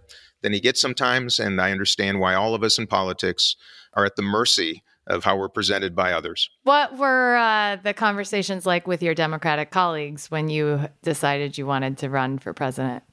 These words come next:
Speaker 1: This is one reason I'm doing this. I say I'm saying the quiet part out loud. My conversations in private were very different than the ones we're seeing now issued publicly. My Democratic colleagues know that Joe Biden is probably not gonna be able to win this election. They know the messaging from the White House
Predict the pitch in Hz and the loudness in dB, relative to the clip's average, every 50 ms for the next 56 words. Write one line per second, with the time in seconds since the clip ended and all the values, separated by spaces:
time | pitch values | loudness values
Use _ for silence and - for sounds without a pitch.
0 | _ _ _ _ _ - 113 113 - 123 113 107 107 110 113 117 120 120 117 120 | _ _ _ _ _ 2 4 4 4 2 0 0 0 0 2 2 2 0 0 0
1 | 120 117 117 104 123 180 208 165 92 - - 98 - - 113 110 110 101 104 101 | 0 0 0 0 -2 -2 -2 -2 0 0 2 4 4 4 4 4 2 2 0 2
2 | - - - 110 104 107 117 131 131 - - - 98 98 107 - - - 113 113 | 2 2 4 4 2 2 2 0 -2 -2 2 2 2 2 2 0 0 0 0 0
3 | 110 110 120 110 107 113 131 - - - - - - - 98 95 98 - 107 101 | 2 0 0 0 0 -2 0 -2 -4 -8 -10 -16 -10 -2 0 0 0 2 0 0
4 | 104 110 107 - 110 110 107 - 113 110 101 110 95 - - 101 95 110 120 160 | 0 2 0 2 2 2 0 0 -2 0 -2 -2 -2 0 2 2 2 2 0 -4
5 | 185 - _ _ - - - - - _ - - 87 87 87 87 101 101 113 127 | -10 -12 _ _ -20 -20 -20 -20 -20 _ -4 -2 -2 -2 0 2 2 2 2 2
6 | 113 147 160 160 - 127 117 110 - 104 104 104 104 104 107 110 98 104 104 - | 2 0 0 0 -2 -6 -6 -6 -6 -6 -4 -2 -2 -2 -2 -2 -2 0 2 2
7 | - 107 107 107 104 101 98 98 98 98 101 98 - - - _ - - - 104 | 2 2 0 0 0 0 2 2 2 0 -2 -4 -8 -16 -20 _ -6 -2 0 0
8 | - 113 107 101 - 117 143 180 170 - - 90 98 - _ _ - - 208 254 | 2 0 0 0 0 0 0 0 -4 -6 -8 -8 -8 -10 _ _ -2 -2 -2 2
9 | 208 147 110 101 92 - 101 90 90 - - 92 92 92 92 90 80 95 92 92 | 2 2 2 0 0 -2 -2 -2 -2 -2 -2 0 0 0 -2 -2 -2 -2 -2 0
10 | 92 101 110 101 - - 104 98 90 90 95 95 95 90 95 90 85 - _ - | 0 0 0 -2 0 0 0 0 2 0 0 0 0 -2 -4 -6 -8 -8 _ 0
11 | - 101 98 95 101 98 95 90 92 - 98 98 92 92 90 85 92 90 82 87 | 2 2 2 2 0 -2 -2 -2 -2 -4 -6 -4 -2 -2 0 0 0 -2 0 0
12 | 87 90 87 - - 98 85 85 98 - - 135 143 127 101 104 123 143 160 117 | -2 2 2 2 2 2 0 -2 -2 -2 -4 -6 -4 0 0 2 2 2 2 0
13 | 101 92 101 110 123 123 101 95 90 87 92 95 - - 98 107 107 104 - - | 2 2 2 2 0 0 -2 -4 -2 0 0 2 2 0 0 -2 -4 -4 -2 -4
14 | 92 87 82 85 87 90 98 110 117 120 139 - - - | -2 0 2 2 2 2 2 0 -2 -2 -2 -2 -4 -4